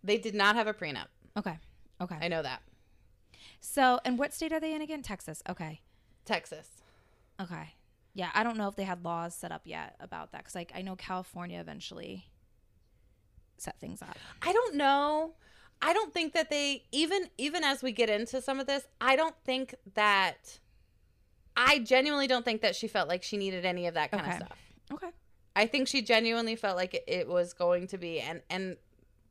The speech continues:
Speaker 1: by all presentation to the public completely with this couple, I think that it seemed like it was a very amicable split.
Speaker 2: Okay.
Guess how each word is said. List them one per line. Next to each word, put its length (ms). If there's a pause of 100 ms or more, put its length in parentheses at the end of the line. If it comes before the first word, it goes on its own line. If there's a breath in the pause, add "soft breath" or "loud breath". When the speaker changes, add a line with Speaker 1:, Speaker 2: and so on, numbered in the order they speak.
(240)
Speaker 1:
by 160
all 200
presentation 680
to 80
the 100
public 540 (500)
completely 580
with 160
this 160
couple, 560 (1000 soft breath)
I 100
think 280
that 160
it 120
seemed 260
like 180
it 80
was 100
a 60
very 280
amicable 460
split. 260 (440)
Speaker 2:
Okay. 180